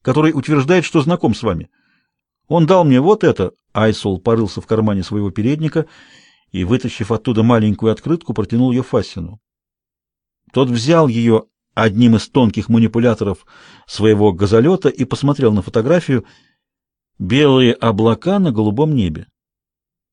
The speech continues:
«Да, цвета они явно переврали», прокомментировал Айсул. «Невозможно не заметить».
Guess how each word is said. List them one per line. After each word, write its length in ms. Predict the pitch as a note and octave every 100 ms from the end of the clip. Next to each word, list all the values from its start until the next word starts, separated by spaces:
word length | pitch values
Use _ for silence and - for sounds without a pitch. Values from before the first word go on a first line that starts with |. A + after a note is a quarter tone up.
| _ _ _ _ _ _ _ _ _ _ -
«Да, 560 | G#2 C#3+ D3 C3 A#2 G#2+
цвета 680 | - C#3+ G3 G3+ G3+ F#3
они 180 | D#3+ F3
явно 280 | F3 D#3+ D#3
переврали», 580 | D3+ D3 B2 A#2 F2+ - _ _
прокомментировал 680 | G2+ F#2 G#2 G2 G#2 F#2+ G2
Айсул. 400 | G#2+ F#2+ - F2 _ _ _ _ -
«Невозможно 720 | G#2+ C3 C#3+ B2+ E3 F3 C3
не 120 | C#3
заметить». 600 | B2 B2+ B2 G2+ F2 -